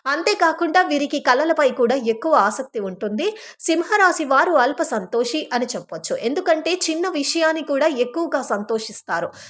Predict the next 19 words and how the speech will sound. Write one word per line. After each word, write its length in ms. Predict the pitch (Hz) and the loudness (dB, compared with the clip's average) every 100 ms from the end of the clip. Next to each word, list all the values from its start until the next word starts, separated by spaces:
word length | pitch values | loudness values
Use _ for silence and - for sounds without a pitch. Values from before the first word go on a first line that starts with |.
| - - | -8 -2
తమ 100 | 302 | 0
మాటలతో 600 | 302 285 320 359 330 285 | 4 4 4 2 2 2
ఇతరులను 560 | 294 226 226 339 339 254 | 0 0 -2 -2 0 0
సంతోషపరుస్తారు. 1080 | 226 226 247 311 247 214 185 - 208 143 - - - - | 0 0 -2 -2 -4 -2 -2 -2 -2 -2 -6 -12 -14 -4
చక్కని 360 | 349 320 403 349 | -4 0 2 4
వాగ్దాటి 560 | 247 254 269 320 302 233 | 6 6 6 0 2 0
ఉంటుంది. 500 | 196 190 160 170 - - | 0 -4 -4 -4 -6 0
అలాగే 420 | 254 349 302 339 | 2 4 4 2
ఇంకా 240 | 285 285 | 2 4
సింహరాశి 580 | 294 269 269 339 330 302 | 4 2 2 4 4 4
వారికి 380 | 247 254 320 277 269 | 2 0 2 0 2
చంచల 340 | 226 269 302 | 0 2 0
స్వభావం 560 | 269 247 196 240 294 262 | 2 2 4 4 2 2
అనేది 260 | 202 190 185 | -2 -2 -4
ఉంటుంది. 500 | 175 165 190 226 392 - - - | -6 -4 -2 0 0 -2 -10 -6
ఇక 160 | 349 349 | -2 2
అదే 340 | 339 370 339 370 | 4 4 2 0
సమయంలో 480 | 311 285 339 339 | 0 0 2 2
ప్రతి 320 | 285 262 294 | 4 2 2